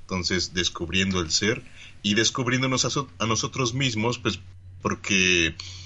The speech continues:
eh, dejamos de tener como esta idea de que estamos separados, ¿sí? de nuestra parte divina, y es más de descubrir que, que formamos parte de ello. Es como una gota que se, una gota del mar que se sienta separada del mismo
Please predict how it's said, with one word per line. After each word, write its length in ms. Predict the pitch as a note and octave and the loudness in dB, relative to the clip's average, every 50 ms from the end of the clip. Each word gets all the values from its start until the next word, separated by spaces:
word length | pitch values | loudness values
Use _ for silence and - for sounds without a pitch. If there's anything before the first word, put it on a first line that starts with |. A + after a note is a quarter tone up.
| - - - - | -16 -14 -12 -6
eh, 320 | - G2 F#2+ F2+ F2+ F#2 F2 | -2 0 2 4 4 2 2
dejamos 320 | F2 F#2+ - G#2+ G#2+ A#2 G#2 | 0 -2 0 0 0 2 2
de 80 | A2 | 0
tener 300 | G#2+ - G2+ G2 G#2 G#2+ | 2 2 4 4 4 4
como 280 | A2 - G2+ G2 F2+ F2+ | 2 0 0 0 2 2
esta 200 | F#2+ - - G2+ | 2 2 2 2
idea 320 | G2 F2+ F#2+ F#2+ G2 G2+ | 2 2 2 2 2 2
de 140 | G2+ F#2+ F2 | 0 -2 -2
que 500 | - - G2 F2+ E2+ E2 E2 D#2 D2 - - - - - | -2 -2 2 2 4 4 2 0 -2 -6 -14 -16 -8 -2
estamos 500 | - - - A2+ A#2 B2 A2+ - - - | -2 0 2 2 2 2 2 0 -2 -2
separados, 1000 | - - - A2 E2+ - F2+ F2 E2+ F#2 F#2 F#2 F2+ E2+ D#2 D2+ C#2+ - - - - - | -4 -4 -2 -2 0 2 2 2 4 4 4 4 2 2 -2 -4 -8 -10 -14 -14 -18 -18
¿sí? 360 | - - - G#2 G#2 A2+ A2 G2+ | -14 -12 -10 -8 -8 -8 -6 -4
de 160 | F2 E2 D#2+ | -2 -2 -2
nuestra 680 | D#2 E2 E2 - - F2 E2 D#2 D#2+ D#2 D#2 D#2 E2+ - | -2 -4 -6 -6 -2 -2 0 2 2 2 0 0 0 0
parte 760 | F#2+ F2 - F2+ - - - F2 E2+ E2+ E2 D#2+ D#2 D#2 D#2 | 0 0 0 -2 -6 -4 -2 0 2 2 0 0 -2 -2 -2
divina, 520 | D2 E2+ D#2 F2 F#2+ F#2+ F2+ E2 D2+ C#2+ D2 - - - - - - - - - - - - - | -2 -4 -2 0 0 0 0 0 -2 -4 -6 -10 -18 -20 -20 -20 -18 -16 -14 -14 -14 -14 -12 -6
y 220 | - F2+ F2+ F2+ | -4 0 2 4
es 180 | F#2 F#2+ F#2 - | 4 4 4 6
más 420 | G2+ F#2+ F#2+ F#2+ F#2+ F#2+ F#2 F2+ | 6 6 6 6 6 4 2 0
de 60 | F#2 - - - - - - - - | -4 -10 -14 -20 -20 -20 -18 -10 -6
descubrir 560 | F#2 F2+ - - - F2+ E2+ F2+ F2+ F2+ F2 | -4 -4 -4 -4 -4 -2 0 2 2 0 0
que, 920 | - G2+ F#2 F2+ F2 E2+ E2+ E2 D#2+ D#2 D2+ D2 D2 D2 D2 D2 D2+ - - - - - - - - - - - | 0 2 4 4 6 6 4 4 2 2 0 -2 -4 -6 -8 -10 -12 -14 -20 -20 -20 -20 -20 -20 -20 -20 -8 -2
que 100 | - G2+ | -2 -2
formamos 500 | G2 - F#2 F3+ G#3 A2+ G2+ F#2 F2 - | 0 2 2 4 4 4 2 2 0 0
parte 300 | - F#2 F2+ - F#2 F2 | 0 -2 -2 -2 -4 -2
de 100 | E2 E2+ | 0 0
ello. 180 | E2+ D#2+ E2 F2 | 0 2 0 0
Es 100 | E2+ - | -2 -2
como 220 | - G2 F#2 F2+ | -2 -2 0 2
una 160 | F#2 F#2 F#2 | 2 2 2
gota 300 | E2+ E2+ F#2 F2+ - G2 | 2 2 0 0 0 -2
que 100 | F#2 F#2+ | -4 -2
se, 200 | F2 - F2 D#2 | -4 -2 -2 -4
una 260 | D#2+ E2+ F#2 G2 F#2+ | -4 -2 0 2 2
gota 680 | F2+ E2+ F#2+ F2 - G2 F#2 F2+ F2 E2+ E2 E2 D#2+ D#2+ | 2 0 -2 -2 0 2 2 4 4 4 4 2 0 0
del 220 | E2+ E2+ E2 E2 | 0 -2 -2 0
mar 260 | F2 F#2 F#2+ G#2 F#2+ F#2 | 0 2 2 0 0 -4
que 120 | - F2 | -8 -6
se 100 | E2+ E2 | -4 -4
sienta 320 | - - F#2 F2 E2 G2+ | -2 -2 -4 -4 -2 0
separada 640 | F#2 - - - - E2+ E2 E2+ E2+ E2+ F#2 F2+ E2+ | -2 -2 -2 -2 -2 0 0 2 2 2 2 2 2
del 200 | E2 D#2 D2 D2+ | 0 -2 -4 -4
mismo 480 | D#2+ F2 F#2+ F#2 E2+ D#2+ D#2+ D2+ C#2 | -2 -2 -2 -2 -2 -4 -8 -10 -10